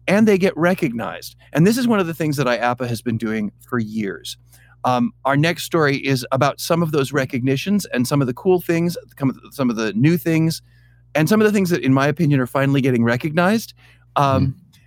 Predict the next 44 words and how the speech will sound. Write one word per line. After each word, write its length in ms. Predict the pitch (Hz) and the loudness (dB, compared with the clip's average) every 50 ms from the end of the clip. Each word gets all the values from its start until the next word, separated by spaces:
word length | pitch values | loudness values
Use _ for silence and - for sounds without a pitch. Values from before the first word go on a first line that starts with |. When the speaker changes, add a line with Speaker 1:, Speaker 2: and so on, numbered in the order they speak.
| _ _ - | _ _ 0
Speaker 1:
and 280 | 151 151 147 147 143 | 2 2 2 2 2
this 160 | 156 180 - | 2 2 2
is 120 | 196 190 160 | 0 0 2
the, 200 | 180 185 170 - 151 | 2 2 2 0 -2
the 300 | 147 165 160 156 151 - | -2 -2 0 0 0 0
announcement 460 | 151 165 160 156 160 - 165 160 131 - | 0 0 0 0 0 -2 -2 -2 -2 0
of 220 | 135 143 139 131 | 0 0 0 0
the 160 | 127 139 135 120 | 0 0 0 0
twenty 220 | - - 180 175 170 | -2 -2 -2 -2 -2
twenty-one 440 | - 190 165 160 147 139 131 131 - - 107 | -2 -2 -2 0 0 0 -2 -2 -4 -4 -4
iapa 320 | 113 117 120 120 127 113 | -4 -4 -2 -4 -4 -4
Brass 340 | 101 117 113 113 113 - - | -2 -2 -2 -2 -2 -4 -6
Ring 220 | 110 107 104 95 - | -4 -4 -4 -4 -6
Awards 380 | 101 101 95 101 101 98 - 98 | -6 -6 -4 -4 -6 -6 -8 -10
winners. 340 | 98 95 87 78 - - - _ - - - - - _ | -12 -12 -12 -14 -16 -20 -20 _ -20 -20 -20 -20 -8 _
Now, 240 | 143 147 143 139 - | 0 0 0 0 0
this 220 | - 294 233 240 | 0 0 0 0
is 120 | 269 233 220 | -2 -2 0
unique. 460 | 202 185 190 196 196 160 - - - _ _ _ | 2 2 2 2 2 0 -2 -6 -14 _ _ _
At 160 | - 127 - 147 | -4 -4 -2 -2
least 240 | 160 165 - - - | -2 -2 -2 -4 -6
I 80 | 147 156 | -4 0
don't 220 | 165 190 180 - | 0 0 0 -2
believe 300 | 156 151 151 185 190 165 | -2 -2 -2 0 0 0
they've 160 | 165 156 139 | 0 -2 0
done 220 | 123 156 156 165 147 | 0 0 2 2 2
this 140 | 127 117 - | 2 0 -4
before. 520 | - 117 117 - - 165 147 113 104 117 | -8 -12 -14 -8 -4 0 0 0 0 -2
Philip, 240 | - 127 127 127 - | -2 -2 -2 -2 -2
correct 220 | - 139 123 - | -4 -4 -4 -2
me 60 | 147 | -4
if 120 | 139 120 - | -4 -4 -2
I'm 160 | 120 117 127 | -2 0 0
wrong, 260 | 165 175 139 113 110 - _ _ _ _ _ - | 0 0 0 -2 -4 -8 _ _ _ _ _ -2
but 240 | - 156 151 135 - | 0 0 0 0 -2
they've 240 | 160 160 156 139 - - | -2 -2 -2 -2 -2 -2
announced 420 | 147 151 165 180 214 254 233 - - | 0 2 2 2 2 0 -2 -2 0
them 140 | 160 147 151 | 0 0 0
already 500 | - 139 139 139 139 156 151 123 101 98 | 0 0 2 2 2 2 2 0 -2 -6
prior 380 | - - 143 135 135 135 131 127 | -4 -2 0 0 2 2 0 -2
to 200 | - - 127 117 | -2 -2 -2 -2
Expo 580 | - 123 135 135 - - - 101 92 98 101 - - _ _ _ _ - - - - | -2 -2 -4 -4 -6 -8 -8 -6 -6 -6 -6 -10 -12 _ _ _ _ -16 -14 -8 -4
and, 400 | 139 139 135 131 131 131 120 - - | -2 0 0 0 0 -2 -2 -2 -2
and 260 | 127 123 120 110 - | -2 -2 -2 -4 -6